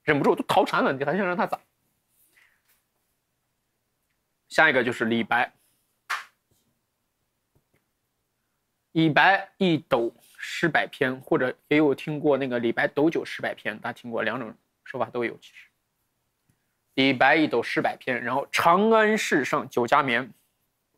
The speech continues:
哎，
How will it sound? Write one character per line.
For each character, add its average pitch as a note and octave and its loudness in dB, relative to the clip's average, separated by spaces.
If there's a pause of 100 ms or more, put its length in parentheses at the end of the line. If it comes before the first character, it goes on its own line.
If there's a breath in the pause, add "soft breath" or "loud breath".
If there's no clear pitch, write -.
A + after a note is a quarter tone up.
(1900)
哎， D#3+ 2